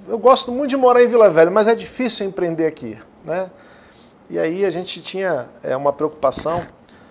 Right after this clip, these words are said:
desde o início, de transformar a cidade num ambiente, é, propício ao empreendedorismo, né? Pensando assim, a gente mexeu na, na missão da,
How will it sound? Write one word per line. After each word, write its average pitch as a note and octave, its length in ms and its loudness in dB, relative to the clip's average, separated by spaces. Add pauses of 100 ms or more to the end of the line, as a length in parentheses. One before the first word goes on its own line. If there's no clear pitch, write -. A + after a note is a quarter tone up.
(160)
desde F#3+ 300 2
o - 20 -2
início, E3+ 400 -6
de F#3+ 220 -10
transformar F#3+ 920 -4
a - 120 -14
cidade C#3+ 520 -2
num F3+ 160 -10
ambiente, F#3+ 600 -12 (420)
é, - 200 -12 (180)
propício A3 500 -6
ao D#3 60 -6
empreendedorismo, B2+ 720 -8 (320)
né? - 160 -14 (640)
Pensando G#3 380 2
assim, G#3+ 260 2
a G#3 60 2
gente A3 200 -6
mexeu G#3+ 340 -2
na, G#3+ 220 -4
na F#3 140 -2
missão G#3+ 400 -2
da, F#3+ 360 4